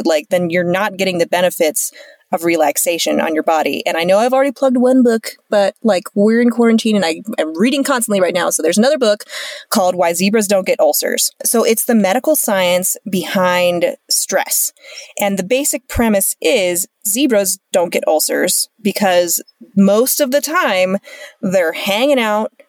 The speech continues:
relaxing, like, what, what they wanna do, what they need to do.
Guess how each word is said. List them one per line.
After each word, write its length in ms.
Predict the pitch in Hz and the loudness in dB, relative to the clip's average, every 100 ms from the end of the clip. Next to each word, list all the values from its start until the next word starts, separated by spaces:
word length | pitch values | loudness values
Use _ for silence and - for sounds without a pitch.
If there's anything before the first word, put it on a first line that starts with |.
| _ | _
relaxing, 800 | - 202 185 180 175 - 185 170 | 0 2 2 2 -2 0 0 2
like, 180 | 165 - | 2 2
what, 120 | 196 - | 0 0
what 160 | 208 | -2
they 80 | 202 | 0
wanna 220 | 190 226 | 0 2
do, 160 | 226 220 | 2 2
what 120 | 185 | 2
they 80 | - | 0
need 160 | 196 214 | 0 0
to 80 | |
do. 240 | 214 202 | 2 2